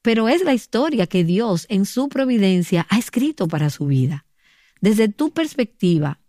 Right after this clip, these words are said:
que sabemos que es tan rica por lo que estás experimentando en este momento, ¿qué le dirías a ese oyente para animarla a confiar en Dios que está escribiendo su historia en esta etapa?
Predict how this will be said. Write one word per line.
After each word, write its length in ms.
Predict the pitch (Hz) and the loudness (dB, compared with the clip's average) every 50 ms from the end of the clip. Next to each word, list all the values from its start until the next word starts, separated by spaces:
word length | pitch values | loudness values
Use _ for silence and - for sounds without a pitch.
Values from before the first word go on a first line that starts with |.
| _ | _
que 100 | - 165 | -6 -4
sabemos 480 | 151 - 165 165 180 196 214 226 202 - | -2 0 0 0 0 0 0 0 -2 0
que 100 | - 202 | -2 -2
es 140 | 185 - _ | -2 -2 _
tan 240 | - 226 240 240 | 0 0 2 2
rica 380 | 214 196 202 202 175 - 156 151 | 0 0 0 0 0 -2 -6 -6
por 180 | - 170 151 151 | -4 -4 -2 -2
lo 100 | 151 151 | -2 -4
que 220 | - 165 160 156 | -4 -2 0 0
estás 340 | 156 - _ 180 277 311 - | -2 -2 _ -4 -4 -2 -4
experimentando 800 | 220 185 - - 190 175 175 170 170 170 165 170 175 185 180 175 | -6 -8 -4 -4 -2 -2 0 0 -2 -2 -2 -2 0 0 0 0
en 80 | 170 | 0
este 240 | 165 170 165 - 196 | -2 -2 -2 -4 -4
momento, 560 | 185 175 165 151 139 135 131 131 - 143 139 _ - _ - - _ _ _ | -4 -2 0 0 0 0 -2 -4 -8 -12 -18 _ -20 _ -20 -20 _ _ _
¿qué 160 | - 269 320 | -2 0 2
le 100 | 359 403 | 2 2
dirías 340 | 403 381 320 262 254 247 - | 2 2 2 2 2 0 0
a 40 | 240 | 0
ese 180 | 226 - 240 | -2 -2 -2
oyente 600 | 220 208 180 165 160 147 143 139 - 156 151 - _ _ _ _ _ _ _ _ _ _ _ | -2 -2 0 0 0 0 -2 -4 -8 -12 -16 -16 _ _ _ _ _ _ _ _ _ _ _
para 340 | - 190 190 196 202 196 180 | 0 2 2 4 2 2 0
animarla 920 | - 190 185 185 185 185 180 185 208 247 247 202 165 156 151 147 147 - - | 2 2 2 2 2 2 2 2 2 2 2 0 0 0 0 -2 -2 -4 -4
a 120 | - 165 | -6 -6
confiar 480 | - - 180 175 165 - 302 - - 311 | -4 -2 -2 -2 -2 0 0 0 0 2
en 200 | 294 254 226 196 | 2 2 2 2
Dios 600 | 190 202 233 269 262 214 185 214 - - - _ _ _ _ | 0 0 0 0 0 0 -2 -4 -6 -10 -18 _ _ _ _
que 100 | - 185 | -2 -2
está 240 | 165 - _ - | -2 0 _ 0
escribiendo 640 | 320 440 - - 247 226 214 208 214 220 220 208 208 | 0 0 0 -2 0 0 2 2 2 2 2 0 0
su 120 | - - 185 | 0 0 -2
historia 600 | 170 - - - 170 165 165 151 143 143 143 - - | -2 -4 -4 -2 0 0 2 2 0 -2 -2 -4 -4
en 180 | 160 151 151 | -2 0 2
esta 240 | 156 160 156 - 147 | 2 0 0 0 -4
etapa? 500 | 135 131 - 143 135 156 - - - - | -4 -2 -4 -6 -8 -8 -10 -14 -20 -20